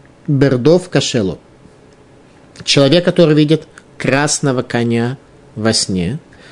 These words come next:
если этот красный конь находится в покое, то хорошо ему. Если этот конь скачет, то плохо это для него. То есть отсюда мы видим, что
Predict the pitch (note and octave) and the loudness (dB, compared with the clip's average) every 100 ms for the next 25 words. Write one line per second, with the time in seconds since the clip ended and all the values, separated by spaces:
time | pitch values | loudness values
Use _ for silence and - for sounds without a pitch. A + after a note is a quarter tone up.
0 | - - A2+ C#3 - C#3 C3 C3 - - | -20 -12 0 2 2 2 2 0 -8 -20
1 | _ - - - - - - G2+ G#2+ - | _ -20 -20 -20 -20 -18 -10 -6 -6 -4
2 | A2+ A2+ - A2 G#2 A2+ G#2 G2+ F#2 - | -2 0 -2 -4 -4 0 0 0 -2 0
3 | G#2+ G2+ - - F#2 G2+ G2+ G2+ G2 G#2+ | 0 0 -2 -6 -6 -2 0 0 -2 -6
4 | - - - _ _ _ - - - - | -16 -20 -20 _ _ _ -20 -20 -20 -20
5 | - - - B2 - C#3 C3+ B2+ A#2+ A2+ | -20 -16 -6 -6 2 4 4 4 0 -6
6 | - - - - - - - C#3 - C#3 | -16 -20 -20 -20 -20 -20 -2 -2 2 2
7 | B2 - G#2 F#2+ F#2 B2+ D3 A#2+ - G#2+ | 2 0 0 0 2 0 2 0 0 -2
8 | A2+ - B2 A2+ - - E3+ F#3+ - F#3 | -4 -2 -2 0 -2 0 0 0 -2 -6
9 | - - - - - - C3+ - C3+ E3 | -10 -20 -20 -20 -20 -2 -2 4 4 4
10 | E3+ C3+ B2+ B2+ G#2+ G#2 G#2+ G2+ E2 D2 | 2 0 -2 -2 -4 -2 -2 -4 -6 -10
11 | - - - - - - - - - - | -14 -20 -20 -20 -20 -20 -20 -20 -20 -20
12 | - - F#2 G2+ F3 D#3+ C3+ C#3 B2+ - | -20 -16 -8 -4 -2 2 2 0 -4 -4
13 | A2+ A2 | -4 -4